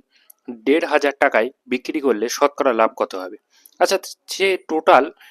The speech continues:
আহ, খরচ কত করে, মানে তার ক্রয় মূল্য কত? তার ক্রয় মূল্য দেখো, ক্রয়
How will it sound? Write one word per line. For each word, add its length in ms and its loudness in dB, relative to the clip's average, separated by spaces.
আহ, 440 2
খরচ 260 4
কত 140 0
করে, 260 -4
মানে 180 -8
তার 180 -2
ক্রয় 360 4
মূল্য 160 -10
কত? 140 -10
তার 220 -4
ক্রয় 380 -2
মূল্য 280 -8
দেখো, 220 -6
ক্রয় 260 -2